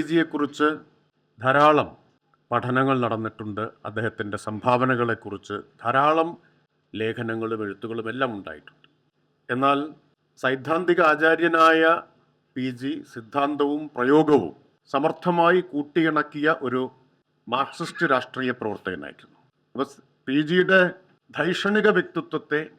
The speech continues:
എല്ലാവർക്കും അറിയാം. എന്നാൽ ആ സിദ്ധാന്തത്തെ പ്രയോഗത്തിൽ വരുത്തിയ രാഷ്ട്രീയ പ്രവർത്തകൻ എന്ന പി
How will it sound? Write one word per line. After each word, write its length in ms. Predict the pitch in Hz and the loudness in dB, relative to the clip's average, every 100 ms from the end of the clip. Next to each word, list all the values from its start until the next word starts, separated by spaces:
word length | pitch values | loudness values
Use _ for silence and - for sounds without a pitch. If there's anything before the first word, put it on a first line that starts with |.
| _ _ _ _ _ - | _ _ _ _ _ -8
എല്ലാവർക്കും 560 | 131 135 135 131 131 110 | -2 0 0 -2 -6 -6
അറിയാം. 280 | 101 101 117 160 _ _ _ _ _ _ - | -6 -6 -8 -12 _ _ _ _ _ _ -10
എന്നാൽ 300 | 120 127 135 151 - _ _ _ _ _ _ _ | -4 -2 -4 -6 -16 _ _ _ _ _ _ _
ആ 140 | 120 147 190 180 - _ _ _ _ _ _ _ _ _ _ - | 0 2 2 -4 -14 _ _ _ _ _ _ _ _ _ _ -10
സിദ്ധാന്തത്തെ 680 | 143 131 160 180 175 180 185 185 | -8 -2 -2 -2 -4 -2 -2 0
പ്രയോഗത്തിൽ 580 | 139 143 175 196 196 190 - - _ _ _ _ 120 | 0 4 4 4 2 -2 -2 -12 _ _ _ _ -4
വരുത്തിയ 440 | 120 107 110 87 71 _ _ _ _ _ _ _ 110 | -4 -4 -8 -8 -10 _ _ _ _ _ _ _ 0
രാഷ്ട്രീയ 480 | 131 151 - 196 196 | 0 0 0 0 0
പ്രവർത്തകൻ 540 | 180 165 139 - 131 95 - _ 123 | 0 -4 -4 -4 -4 -4 -10 _ -8
എന്ന 180 | 123 139 170 - _ _ _ _ _ _ _ _ _ | -4 -4 -4 -8 _ _ _ _ _ _ _ _ _
പി 80 | - | -6